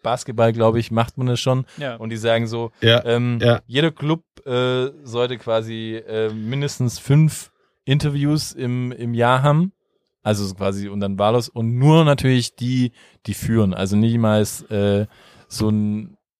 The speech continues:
Speaker 1: so ein Trainer jetzt, der jetzt irgendwie hinten liegt oder so. Findet, fändet ihr da sowas gut? Irgendwie habt ihr da Bock auf ein Interview noch so im, so vor, vorm in, im Tunnel reingehen, so von, von dem Trainer? Oder würdet ihr sagen, was,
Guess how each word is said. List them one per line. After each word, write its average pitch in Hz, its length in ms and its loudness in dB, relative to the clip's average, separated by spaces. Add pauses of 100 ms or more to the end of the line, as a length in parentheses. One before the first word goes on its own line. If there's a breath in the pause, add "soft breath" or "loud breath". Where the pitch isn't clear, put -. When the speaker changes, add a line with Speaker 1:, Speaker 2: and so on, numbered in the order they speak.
(140)
Speaker 1:
so - 160 -8
ein 98 80 -4
Trainer 113 360 4
jetzt, 107 260 0
der 101 100 0
jetzt 101 200 -2
irgendwie 98 400 -4
hinten 107 280 0
liegt 95 240 -6
oder 95 160 -6
so. 104 280 -4 (520 loud breath)
Findet, 123 280 2
fändet 131 240 2
ihr 117 80 4
da 110 80 4
sowas 104 400 -2
gut? 147 260 -2
Irgendwie 135 280 2
habt 113 120 -2
ihr 110 60 2
da 101 80 2
Bock 135 320 0
auf 113 160 -4
ein 113 80 -10
Interview 151 500 0
noch 139 180 0
so 139 300 -4
im, 120 400 -4 (480 soft breath)
so 117 220 -2
vor, 117 400 4
vorm 113 260 0
in, 107 200 -6 (200)
im 113 240 -8
Tunnel 156 300 2
reingehen, 123 520 2
so 113 120 2
von, 110 500 0
von 113 160 -2
dem 107 140 2
Trainer? 113 460 2 (140)
Oder 107 280 2
würdet 104 200 4
ihr 98 60 2
sagen, 101 360 2 (100)
was, - 300 -8